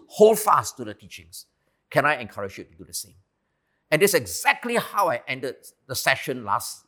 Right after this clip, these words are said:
yesterday in Revelations. The way to overcome all the lies, the way to overcome the spirit of Antichrist, the way to overcome the deception of the devil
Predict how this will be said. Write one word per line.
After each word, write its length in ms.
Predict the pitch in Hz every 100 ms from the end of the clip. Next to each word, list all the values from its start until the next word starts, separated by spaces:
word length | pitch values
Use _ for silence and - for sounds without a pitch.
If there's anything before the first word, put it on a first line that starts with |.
| _
yesterday 540 | 135 - 123 107 87 _ _ _
in 160 | 113 104
Revelations. 760 | 104 101 92 - 90 85 - _ _ _ _ _ _ _ _ 185
The 120 | 196
way 400 | 165 220 254 254
to 160 | 190 -
overcome 640 | 208 208 214 - 202 196 196 208
all 380 | 240 247 247
the 120 | 202 180
lies, 500 | 180 170 139 110 -
the 100 | 170
way 160 | 233
to 120 | 190 -
overcome 640 | 214 220 - - 208 202
the 80 | 165
spirit 420 | - - 220 208
of 60 | 170 175
Antichrist, 680 | 170 175 - 175 143 117 - - 175
the 80 |
way 240 | 165 226 233
to 100 | -
overcome 520 | 202 208 202 - 202
the 80 | 175
deception 640 | 156 - 220 208 - 208
of 120 | 175
the 100 | 170
devil 420 | 135 156 156 127